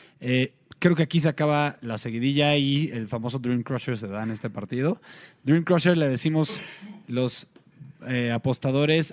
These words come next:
a el partido en el que pierden el objetivo, pierden por completo ya el objetivo de la temporada. Entonces, por decir, si el objetivo de la temporada era calificar,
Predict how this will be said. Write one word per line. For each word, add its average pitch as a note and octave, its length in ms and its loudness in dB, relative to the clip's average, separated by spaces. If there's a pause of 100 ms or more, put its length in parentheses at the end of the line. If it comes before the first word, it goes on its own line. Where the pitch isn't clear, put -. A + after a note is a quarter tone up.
a B2 180 -2
el B2+ 200 0
partido D#3+ 440 0
en E3 120 2
el B2+ 180 0
que C#3 380 0 (580)
pierden E3+ 500 4 (160)
el B2+ 160 -2
objetivo, C#3 560 2
pierden F#3 240 4
por E3 120 2
completo C#3+ 340 -4
ya D3 260 -4 (420)
el A#2+ 140 -4
objetivo C3+ 480 -2
de C3 80 -4
la A2 120 -8
temporada. G2+ 420 -8
Entonces, F#2 240 -14
por A#2 160 -6
decir, A2+ 440 -4 (580)
si - 140 -8
el B2+ 80 -2
objetivo B2+ 320 0
de D#3 40 4
la C#3+ 100 2
temporada C#3 520 0
era C3+ 120 0
calificar, D3+ 760 2